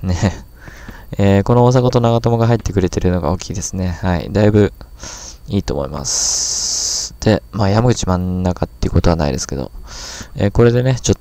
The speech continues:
と、はい。えー、感触を試したいと思います。あ、で、コロンビアのフォーメーションの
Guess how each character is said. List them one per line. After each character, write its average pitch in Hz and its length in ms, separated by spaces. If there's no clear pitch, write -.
と、 65 180
は - 100
い。 90 100
え 95 240
ー、 - 40
感 101 180
触 98 240
を - 20
試 92 260
し - 60
た 101 80
い 92 80
と - 120
思 64 60
い 65 40
ま - 60
す。 - 640
あ、 92 80
で、 92 80
コ 117 140
ロ 151 100
ン 160 60
ビ 139 80
ア 101 60
の 92 100
フ 95 100
ォ 95 40
ー - 20
メ 95 80
ー 95 40
シ 98 100
ョ 95 100
ン 92 220
の 90 280